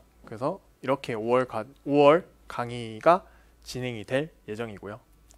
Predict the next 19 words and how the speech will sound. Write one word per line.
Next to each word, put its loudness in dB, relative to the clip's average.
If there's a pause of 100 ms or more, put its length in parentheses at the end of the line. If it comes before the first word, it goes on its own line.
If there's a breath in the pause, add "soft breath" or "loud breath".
(880 soft breath)
그 -2
다음에 8
유월 8
강의는 0
어떻게 0
진행을 -6
할 -2
거냐면, -6 (480 soft breath)
이제 10
저희가 6 (420)
뭐, 4
오월까지 8
해서 4 (460 soft breath)
이론에 10
대해서는 6
쭉 0
정리를 -4
했었죠. -8 (240)
그럼 8